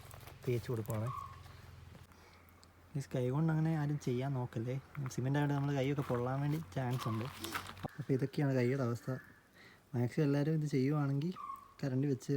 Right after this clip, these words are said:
വല്ല ഗ്ലൗസ് എന്തെങ്കിലും ഇട്ടിട്ട് മാത്രമേ ചെയ്യാവൂ, അല്ലെ കൈയൊക്കെ ഇതുപോലെ പൊള്ളും. ഇനി നമുക്കിത് എടുത്ത് വെയിലത്ത് വെക്കാം ഉണങ്ങാൻ വേണ്ടി. ഗൈസ്,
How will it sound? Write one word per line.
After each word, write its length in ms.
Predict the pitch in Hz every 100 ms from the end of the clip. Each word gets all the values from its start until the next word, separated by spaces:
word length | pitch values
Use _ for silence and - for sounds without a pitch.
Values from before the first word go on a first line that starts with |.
| 135
വല്ല 120 | 123 131
ഗ്ലൗസ് 280 | 127 123 131 135
എന്തെങ്കിലും 240 | 123 123
ഇട്ടിട്ട് 240 | 117 - 135
മാത്രമേ 240 | 120 117 120
ചെയ്യാവൂ, 320 | 120 113 110 120 - - - -
അല്ലെ 140 | - 131
കൈയൊക്കെ 280 | 131 131 135
ഇതുപോലെ 220 | 123 123 117
പൊള്ളും. 200 | 107 - - - - - - -
ഇനി 100 | 147 139
നമുക്കിത് 280 | 139 156 151
എടുത്ത് 180 | 139 147
വെയിലത്ത് 280 | 131 131 -
വെക്കാം 280 | 113 - 107 110
ഉണങ്ങാൻ 240 | 117 123 123
വേണ്ടി. 180 | 113 117 - - - -
ഗൈസ്, 260 | - 131 147